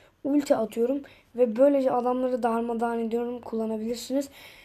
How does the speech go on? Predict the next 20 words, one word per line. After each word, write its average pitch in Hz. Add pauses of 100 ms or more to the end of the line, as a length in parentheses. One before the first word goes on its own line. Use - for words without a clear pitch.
(540)
Gerçekten 254
de 269
planlayarak 247
yaptığımız 233
bir 226
şey 226
değildi. 254
Bu 247
tamamen 262 (420)
doğaçlama 220
arkadaşlar. 214 (340)
Tamamen 233 (220)
doğaçlama. 208 (640)
Evet, 254 (240)
şimdi 277
arkadaşlar 233 (360)
bir 254 (380)
diğer 247 (300)
bug'ımıza 214
geçelim. 190